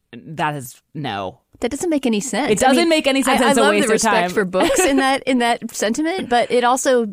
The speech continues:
Speaker 2: turns books into these strange authorities where just because they're bundles of printed paper, you must obey their,
Speaker 1: I
Speaker 2: their
Speaker 1: also, like, kept expecting, like, maybe they'll get better. And every so often a book, like,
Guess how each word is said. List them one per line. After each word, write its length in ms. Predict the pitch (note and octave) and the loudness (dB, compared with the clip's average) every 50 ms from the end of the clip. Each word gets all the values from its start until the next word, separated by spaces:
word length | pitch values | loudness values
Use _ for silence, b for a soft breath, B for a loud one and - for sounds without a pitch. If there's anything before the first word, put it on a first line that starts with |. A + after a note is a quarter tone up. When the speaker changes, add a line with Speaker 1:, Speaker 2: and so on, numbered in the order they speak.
| - - - G3+ G3+ | -10 -16 -18 -18 -12
Speaker 2:
turns 380 | - - - B3 B3 B3 A#3+ G#3+ | -10 -6 -2 0 0 0 0 -2
books 240 | - A3 A3 - - | -2 -4 -4 -2 -2
into 140 | A3+ A3 G3 | -4 -2 -2
these 160 | G3 F#3+ - | -2 -4 -4
strange 340 | - F#3+ F#3+ G3 G#3 G3+ F#3+ | -2 -2 -2 0 0 0 -2
authorities 480 | F3+ - F#3+ F#3+ A3 A3+ G#3+ F#3 F3 | -2 -2 -2 0 0 0 0 -2 -2
where 140 | F#3 F#3 E3+ | -2 -2 -2
just 180 | - F#3 - - | -2 -4 -4 -4
because 240 | G3 - F#3+ E3+ | -4 -4 -4 -2
they're 140 | F#3 F3+ F3 | 0 -2 -2
bundles 420 | E3+ - E3 E3 F3 F#3 F#3 E3+ F3+ | 0 0 0 0 2 2 2 0 0
of 100 | E3+ - | -2 -2
printed 320 | - - E3+ F3 F#3+ D#3 - | -2 -2 -2 0 -2 -4 -2
paper, 340 | - F3 G3+ - E3 D#3 D#3 | -2 -2 -2 -2 -2 -2 -2
you 160 | D#3+ D#3+ E3 | 0 0 0
must 240 | E3+ F3+ - - - | 0 -2 -2 -2 -4
obey 480 | F3+ E3 D3+ E3+ E3+ F3+ F#3 F3+ F3 | -4 -2 0 2 2 2 2 2 2
their, 360 | E3 E3+ D3+ D3+ D3+ D3+ - - | 0 0 0 0 0 -2 -2 0
Speaker 1:
I 80 | - C4+ | 2 2
Speaker 2:
their 100 | C#4+ D#4 | 2 2
Speaker 1:
also, 140 | D#4 F4+ F#4 | 2 2 0
like, 120 | F#4 F4+ | -2 -2
kept 200 | - B3 A3+ - | -4 -6 -4 -4
expecting, 460 | A3 A3 - - G3+ F#3 - A3 G#3 | -4 -6 -4 -4 -4 -4 -4 -4 -6
like, 160 | F#3+ E3 C3+ | -6 -6 -4
maybe 280 | D#3+ D#3+ D#3 E3+ F#3+ G#3+ | -4 -4 -2 -2 -2 0
they'll 160 | F#3+ G3+ F#3+ | 0 0 -2
get 300 | C3+ A#2+ D3+ - C#3+ - | -2 -6 -12 -12 -12 -12
better. 380 | - C3+ C#3 E3+ B3+ D#4+ F4+ - | -8 -8 -6 -4 -6 -6 -6 -4
And 120 | - C4+ - | -4 -2 0
every 280 | C4 D4 C#4+ G4 G#4 | 0 0 2 2 -2
so 200 | - - G#3+ F#3 | 0 0 2 4
often 340 | D#3+ D#3+ F3 - C4 A#3+ G#3 | 4 2 2 0 -4 -6 -4
a 40 | F#3+ | -4
book, 220 | E3 E3+ - - | -4 -6 -4 -4
like, 160 | E3+ E3+ - | -6 -6 -6